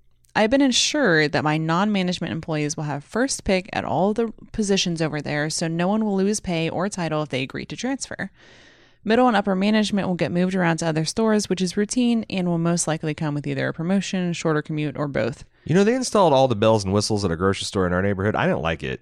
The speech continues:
Speaker 1: <laughs>
Speaker 2: I prefer
Speaker 1: It's too loud in there.
Speaker 2: Yeah, it's just like a fucking cuckoo clock factory. Like, I, I, the, I, I don't, I, I know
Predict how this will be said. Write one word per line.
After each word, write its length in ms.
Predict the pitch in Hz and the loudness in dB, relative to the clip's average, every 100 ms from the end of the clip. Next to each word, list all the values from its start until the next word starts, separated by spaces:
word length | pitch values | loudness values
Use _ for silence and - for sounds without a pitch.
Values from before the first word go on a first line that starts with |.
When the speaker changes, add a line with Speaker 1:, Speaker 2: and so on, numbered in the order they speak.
| _ | _
Speaker 1:
<laughs> 540 | _ 226 269 254 214 - | _ 0 0 0 -2 -4
Speaker 2:
I 100 | 147 | 0
prefer 600 | 165 - 131 117 110 107 | 0 0 2 4 4 6
Speaker 1:
It's 80 | 104 | 4
too 60 | |
loud 280 | - 190 208 | 4 2 0
in 80 | 147 | 0
there. 180 | 127 208 | 0 2
Speaker 2:
Yeah, 360 | 262 226 113 | 4 4 4
it's 140 | 98 - | 2 0
just 180 | 160 151 | -2 2
like 240 | 120 - | 2 4
a 220 | 101 87 | 2 2
fucking 400 | - 190 185 98 | 0 -6 -4 -6
cuckoo 380 | - 240 240 113 | -4 -4 -2 -4
clock 320 | - 80 76 | -2 -2 -2
factory. 580 | - 73 69 78 69 65 | -4 -6 -6 -8 -8 -6
Like, 240 | 73 - - | -8 -6 -2
I, 220 | 156 160 | 0 0
I, 20 | |
the, 360 | 156 101 127 123 | -2 -4 -4 -2
I, 100 | 135 | -2
I 20 | |
don't, 500 | 160 104 120 196 214 | -2 -4 -2 0 0
I, 280 | 160 196 208 - | 2 2 2 0
I 160 | 160 | 0
know 480 | 180 202 202 196 190 | 2 4 6 4 2